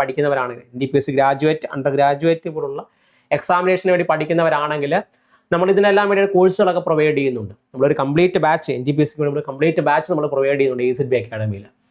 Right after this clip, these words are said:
അപ്പൊ നിങ്ങൾക്ക് ഈ ഒരു ബാച്ചുകളിലേക്ക് തീർച്ചയായിട്ടും ജോയിൻ ചെയ്യാൻ വേണ്ടി സാധിക്കുന്നതാണ്. നമ്മൾ ലൈവ് പ്ലസ് റെക്കോർഡ് ക്ലാസ്സുകളും ഡൗൺലോഡ് ചെയ്യാൻ പറ്റുന്ന പി ഡി എഫ് നോട്ടുകളും ടോപ്പിക് വൈസ് ടെസ്റ്റുകളും ഫുൾ ലെങ്ത് ടെസ്റ്റുകളും എല്ലാം ബേസിക് ലെവൽ കൊണ്ട് തൊട്ട് നമ്മൾ എന്ത് ചെയ്യും പഠിപ്പിച്ച് വരുന്നുണ്ടെന്നുള്ളതാണ്. അപ്പൊ നിങ്ങൾക്ക് തീർച്ചയായിട്ടും ഈ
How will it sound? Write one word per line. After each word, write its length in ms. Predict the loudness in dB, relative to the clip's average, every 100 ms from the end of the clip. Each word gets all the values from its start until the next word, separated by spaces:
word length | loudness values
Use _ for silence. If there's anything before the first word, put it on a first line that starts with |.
| _ -10
അപ്പൊ 140 | -2
നിങ്ങൾക്ക് 300 | 2 2 2 2 2
ഈ 20 | 0
ഒരു 80 | 2
ബാച്ചുകളിലേക്ക് 540 | 0 -2 0 0 0 -4
തീർച്ചയായിട്ടും 460 | -6 0 0 0 0
ജോയിൻ 160 | 0 0
ചെയ്യാൻ 140 | 0
വേണ്ടി 120 | 0 0
സാധിക്കുന്നതാണ്. 520 | 0 0 0 -2 -4
നമ്മൾ 140 | -2 0
ലൈവ് 120 | 0
പ്ലസ് 140 | -2 -4
റെക്കോർഡ് 240 | -2 -4 0
ക്ലാസ്സുകളും 440 | 2 2 0 -2 -2 _ -2
ഡൗൺലോഡ് 240 | 0 2 2
ചെയ്യാൻ 120 | 0
പറ്റുന്ന 180 | 0 0
പി 80 | 2
ഡി 40 | 0
എഫ് 120 | 0 0
നോട്ടുകളും 360 | -2 0 -2 -2 0
ടോപ്പിക് 300 | 0 0 0
വൈസ് 160 | -2 0
ടെസ്റ്റുകളും 380 | -6 -4 -2 -2
ഫുൾ 120 | -4 -6
ലെങ്ത് 160 | -4 -4
ടെസ്റ്റുകളും 380 | -6 -2 0 0 -8 -8 -2
എല്ലാം 200 | 0 0 0
ബേസിക് 340 | -2 0 0 0
ലെവൽ 180 | 0 0
കൊണ്ട് 140 | -4 -8 -16 _ _
തൊട്ട് 140 | -4 -2
നമ്മൾ 160 | -2 0
എന്ത് 100 | 0
ചെയ്യും 120 | 0
പഠിപ്പിച്ച് 340 | 0 -2 -6 -8
വരുന്നുണ്ടെന്നുള്ളതാണ്. 800 | -6 -4 -2 -4 -4 -2 -2 -6 -12 -20 -6
അപ്പൊ 120 | 0
നിങ്ങൾക്ക് 220 | 2 2 2
തീർച്ചയായിട്ടും 380 | 2 2 0
ഈ 20 | 0